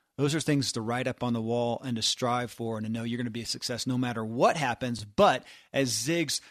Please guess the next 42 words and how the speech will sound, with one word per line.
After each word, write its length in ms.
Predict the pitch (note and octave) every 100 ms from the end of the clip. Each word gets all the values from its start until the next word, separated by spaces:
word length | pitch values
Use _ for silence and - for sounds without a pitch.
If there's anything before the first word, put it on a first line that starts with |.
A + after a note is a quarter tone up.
| - _
primary 520 | - F#3+ G3+ F#3+ E3+
point 380 | - E3+ G3+ D#3
in 80 | C#3+
most 240 | C#3+ C#3+
everything 280 | F#3 G3+ D#3
he 80 | C#3
teaches, 320 | C#3+ C3 B2+
he 80 | A#2+
says, 180 | D3+ C3+
if 140 | A#2
you 100 | F#3
get 400 | D#3 D#3 G3 _
these 320 | F#3 F#3+ F3
few 260 | - F3+ F#3+
things 400 | - D#3+ F#3 C#3+
right, 200 | A2+ G2+
if 60 | C#3
you 40 |
get 220 | - -
your 80 | C3+
head 240 | G#2+ C#3+
on 160 | E3+ E3
straight, 340 | - E3 B2 - - -
if 100 | A#2+
you 60 | B2+
chart 340 | - D#3 E3+
your 120 | D#3
course 400 | - D3 D#3+ E3+
correctly, 600 | - C3+ A#2 G#2 - G#2 - - -
if 140 | A2
you 80 | C3+
get 220 | E3 B2+
grounded 840 | - A#2 C3+ D#3+ F#3 D#3+ A2+ G2+ - _ _ _ _ _
in, 300 | C3+ B2+ B2 A#2+ -
in 140 | C3
truth 880 | A#2+ - - - E3+ F3+ G#2+ - - _ _
and 160 | B2 C3+
in 140 | B2+
real 240 | B2+ D#3+ C3+
life, 560 | C#3+ D3 G#2 - - _ _ _ _ _ _ _ _ _ -
things 360 | F#3 F#3 C3+
do 640 | - A2 D3+ A3 A#3 C3